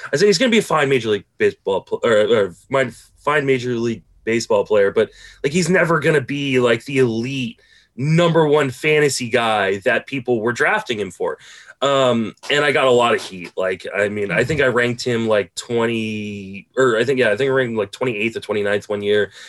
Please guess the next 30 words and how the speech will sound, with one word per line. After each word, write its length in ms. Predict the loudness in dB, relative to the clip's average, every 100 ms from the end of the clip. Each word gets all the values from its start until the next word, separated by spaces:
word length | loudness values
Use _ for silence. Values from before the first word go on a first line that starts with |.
| -6
at 120 | -4 -2
shortstop, 560 | -4 -4 -2 -2 -2
and 120 | -6
people 280 | -10 -4 -2
lost 300 | 0 -2 -2
their 140 | -6 -4
mind. 440 | -4 -4 -6 -8 -12 -16
And 80 | -4
I 60 | -2
was 180 | -2
right, 380 | -4 -2 -2 -4
by 160 | -8 -6
the 80 | -4
way. 260 | -2 -4 -8 -20 -20 _
Uh, 180 | 0 2
that 220 | 0 2
being 180 | 2 0
said, 320 | 0 2 2
like, 180 | 0 0 -2
I 100 | 0
think 180 | 0 0
he's 260 | -4 -4 -2
a 80 | -2
fine 460 | 0 0 2 0
player. 500 | 0 2 4 4 4 0
My 260 | 0 2
biggest 340 | 2 2 2 -2
issue 320 | -4 -4 -4
with 140 | -4
Swanson, 720 | -4 -2 0 0 0 -2 -2